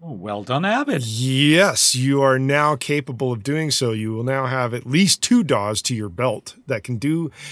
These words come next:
Speaker 2: the M one stuff natively. That doesn't
Speaker 1: Very
Speaker 2: mean all your
Speaker 1: cool.
Speaker 2: plugins will be able to do it too, but at least you have Logic, which is already capable,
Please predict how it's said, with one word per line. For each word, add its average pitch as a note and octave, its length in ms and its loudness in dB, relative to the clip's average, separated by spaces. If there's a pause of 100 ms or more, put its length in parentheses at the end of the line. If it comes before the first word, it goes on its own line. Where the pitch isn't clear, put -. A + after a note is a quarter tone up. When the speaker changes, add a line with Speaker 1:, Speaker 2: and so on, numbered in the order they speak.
(840)
Speaker 2:
the C#3+ 220 -2
M F#3+ 200 4
one G3 280 4
stuff - 680 -2 (260)
natively. D3+ 840 0 (1000)
That C3 160 -2
doesn't C3+ 220 2
Speaker 1:
Very C#3+ 120 4
Speaker 2:
mean D3+ 100 2
all D3 120 4
your G#3 200 2
Speaker 1:
cool. - 20 -6
Speaker 2:
plugins D#3+ 520 2
will A#2+ 80 -4
be A#2+ 140 -4
able A2+ 180 -4
to A2 80 -6
do A#2 160 -4
it G#2+ 120 -14
too, B2+ 240 -4
but B2 200 -4
at B2+ 100 -8
least D#3 300 -4
you D3+ 80 -4
have B2+ 260 -2
Logic, B2+ 500 0
which G#2+ 180 -6
is G#2+ 120 -8
already G#2 220 -6
capable, A2 520 -6